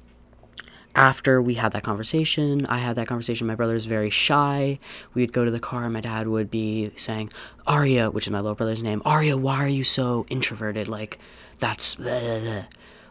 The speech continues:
Um, and I thought that was interesting because, to be honest, when I was talking to those parents, I was kinda putting up a facade. Like,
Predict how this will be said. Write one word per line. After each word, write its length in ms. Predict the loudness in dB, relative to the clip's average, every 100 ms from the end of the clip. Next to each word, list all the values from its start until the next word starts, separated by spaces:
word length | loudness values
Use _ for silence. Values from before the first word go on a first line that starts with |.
| -10 -4
Um, 400 | -2 -2 -4 -10 -12 -2
and 100 | 0
I 20 |
thought 140 | 2
that 80 | 2
was 100 | 2
interesting 480 | 2 -2 -4 -6 -10 -16 _ _ -6
because, 600 | -2 2 2 2 0 -2 -8 -20 -20 -18 -8
to 80 | -2
be 120 | 0
honest, 680 | 2 2 2 0 -2 -4 -6 -18 -20 -20 -4
when 180 | 0 2
I 80 | 2
was 140 | 2
talking 340 | 0 -2 -4 -4
to 160 | -4
those 340 | -4 -4 -6 -8 -4
parents, 460 | -2 -2 -2 -2
I 120 | -2
was 140 | -2 -4
kinda 240 | -4 -6
putting 260 | -6 -4 -4
up 120 | -6
a 40 |
facade. 520 | -6 -2 -2 -2 -6 -4
Like, 320 | -4 -4 -12